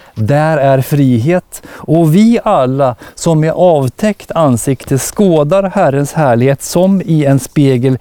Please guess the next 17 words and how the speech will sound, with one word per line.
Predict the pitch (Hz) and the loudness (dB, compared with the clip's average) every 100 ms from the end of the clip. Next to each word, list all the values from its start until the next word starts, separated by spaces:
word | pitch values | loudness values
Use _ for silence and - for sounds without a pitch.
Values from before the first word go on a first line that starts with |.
| - - - | -8 -20 -10
vi | 113 123 180 196 | -2 2 2 2
förvandlas | - 180 123 151 165 160 156 156 - | 0 -2 0 0 0 -2 0 -2 -2
till | 165 151 - | -6 -6 -4
en | 156 180 180 175 | -2 0 -2 -4
och | 135 156 - | -4 -6 -8
samma | - - 143 113 120 135 | -10 -4 0 0 0 0
bild | 110 113 175 127 104 98 90 95 - _ - - | 0 0 2 2 2 0 -4 -6 -8 _ -20 -20
från | - - 143 156 151 | -12 -2 0 2 0
härlighet | 139 156 110 107 110 135 120 - | 2 2 2 0 -2 -2 -2 -4
till | 135 113 | -2 0
härlighet. | 131 101 98 107 113 110 - - - | 0 0 -2 -2 -4 -8 -16 -20 -12
Det, | - 147 160 - _ | -2 0 0 -4 _
det | - 147 | -4 -4
sker | - 123 110 107 - - - | -2 0 0 -2 -6 -14 -6
genom | 107 104 | -4 -4
Herren, | 101 127 90 87 131 107 95 - _ - | -4 -6 -6 -6 -6 -6 -8 -16 _ -8
anden." | 120 98 98 113 147 110 | -8 -6 -8 -4 -4 -4